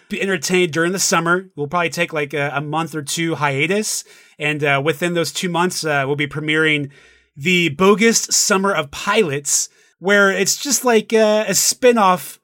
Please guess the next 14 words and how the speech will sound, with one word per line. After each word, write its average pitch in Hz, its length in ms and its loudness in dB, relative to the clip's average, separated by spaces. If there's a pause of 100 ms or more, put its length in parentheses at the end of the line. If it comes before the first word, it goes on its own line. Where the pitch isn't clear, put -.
(140)
Not 339 140 0
really 330 160 0
necessarily 269 360 4
a 233 40 0
spinoff. 175 420 0
It's 143 100 -4
just, 196 200 -2
like, 180 120 0
a 170 120 2
new 175 200 0
podcast 170 640 0
idea 143 260 0
I've 135 100 -2
had 139 340 0